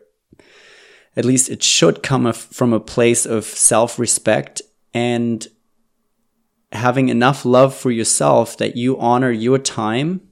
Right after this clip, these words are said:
and your energy so much that you would say, "Okay, bioenergetics is not my field. Let's move on to the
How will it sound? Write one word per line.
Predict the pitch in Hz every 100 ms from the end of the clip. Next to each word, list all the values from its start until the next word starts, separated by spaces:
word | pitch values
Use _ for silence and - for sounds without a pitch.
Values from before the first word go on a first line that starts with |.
| _ _ _ _ -
and | 117
your | 117 131 123 - _ _ _ _ _
energy | 107 131 143 139 165 190 196 _ _ _
so | - - 131
much | 135 117 143 - -
that | 117 117
you | 117 127 131 123
would | 123 139
say, | - 120 107 104 - - - _
"Okay, | 117 113 127 110
bioenergetics | 113 110 117 117 107 120 120 135 - 113
is | 101
not | 110 107 104 113
my | 110
field. | 107 - 117 127 135 - - _
Let's | 110 110 -
move | 113 113
on | 107 107 107
to | 117
the | 101